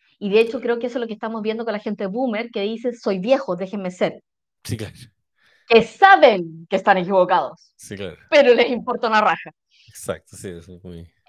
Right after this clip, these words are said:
Speaker 1: Entonces, y de hecho dicen, literalmente, es como, "Déjenme con mis creencias, ¿cachai? Ya estoy viejo, no quiero cambiar". Literal.
Speaker 2: Literal,
Speaker 1: O
Speaker 2: no,
Speaker 1: sea,
Speaker 2: de hecho, literal.
Speaker 1: saben, saben que está mal. O sea, ya, porque pues lo, lo he escuchado varias veces.
Speaker 2: Sí, también, ¿no?
Speaker 1: ¿Cachai?
Speaker 2: Sí.
Speaker 1: En-,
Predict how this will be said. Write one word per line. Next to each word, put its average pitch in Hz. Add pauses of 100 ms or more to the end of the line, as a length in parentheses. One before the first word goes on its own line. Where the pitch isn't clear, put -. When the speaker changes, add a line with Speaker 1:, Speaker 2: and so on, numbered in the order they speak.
(380)
Speaker 1:
Entonces, 247
y 226
de 247
hecho 285
dicen, 247
literalmente, 240
es -
como, 277
"Déjenme 202
con 254
mis 247
creencias, 190
¿cachai? 262
Ya 196
estoy 262
viejo, 220
no 277
quiero 160
cambiar". 403 (480)
Literal. 214 (340)
Speaker 2:
Literal, 110
Speaker 1:
O 120
Speaker 2:
no, 127
Speaker 1:
sea, 104
Speaker 2:
de 98
hecho, -
literal. 349
Speaker 1:
saben, 208
saben 381
que 226
está 226
mal. 156
O 165
sea, 233
ya, 254
porque 196
pues 202
lo, 214
lo 208
he 214
escuchado 233
varias 220
veces. 285 (140)
Speaker 2:
Sí, -
también, 87
¿no? 82
Speaker 1:
¿Cachai? -
Speaker 2:
Sí. 233
Speaker 1:
En-, 233